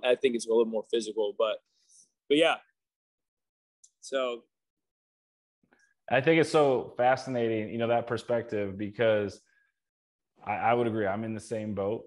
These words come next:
Speaker 2: Uh, you know, didn't get formal workouts till later in life. And we see what some of these teenagers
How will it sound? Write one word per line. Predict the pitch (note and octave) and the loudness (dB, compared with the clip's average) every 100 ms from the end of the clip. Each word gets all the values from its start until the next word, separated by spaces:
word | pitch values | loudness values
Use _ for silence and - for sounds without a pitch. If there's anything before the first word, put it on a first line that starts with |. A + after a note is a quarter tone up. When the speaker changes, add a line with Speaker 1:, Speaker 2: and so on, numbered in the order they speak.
| - | -10
Speaker 2:
Uh, | G2 F#2+ F#2 F#2+ G2+ | -6 -4 -4 -6 -8
you | F#2+ | -6
know, | F#2+ | -4
didn't | F#2 G#2 G#2+ G2 | -2 -2 -2 -2
get | G#2 - | -2 -4
formal | - A2 G#2+ G#2 G2 | -4 0 2 2 2
workouts | G2 G#2 G#2 G#2+ G2 | 2 0 2 0 0
till | G#2+ | -2
later | G#2 G#2 | 0 0
in | G2+ | 0
life. | A2 A#2 | 0 0
And | G#2+ | -2
we | G#2 | -4
see | G#2 - B2 C3 | -4 -6 -4 -2
what | A#2 G#2 | 0 -2
some | - A2 A2 | -2 -6 -6
of | G2+ | -4
these | G#2 G2 - | -4 -4 -8
teenagers | - A#2+ B2+ G#2+ G2 G2+ G2 | -8 -4 -4 -4 -4 -4 -4